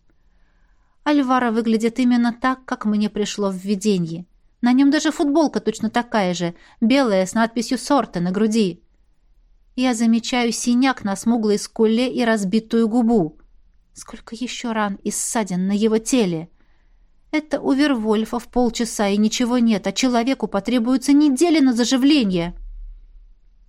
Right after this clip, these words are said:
Заметив меня, Рауль поднимается и вздергивает на ноги парня. И я замечаю еще кое-что.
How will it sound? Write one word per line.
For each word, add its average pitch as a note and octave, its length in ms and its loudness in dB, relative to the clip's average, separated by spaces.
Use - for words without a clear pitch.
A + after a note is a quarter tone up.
Заметив B3 540 -2
меня, A3 300 2
Рауль G#3 260 0
поднимается G#3 800 0
и B3+ 100 -8
вздергивает G#3 720 -2
на F#3 160 -4
ноги F3+ 200 -6
парня. E3+ 520 -4
И B3+ 80 -4
я A#3+ 160 -2
замечаю A#3 500 0
еще C4+ 260 -6
кое-что. - 500 -12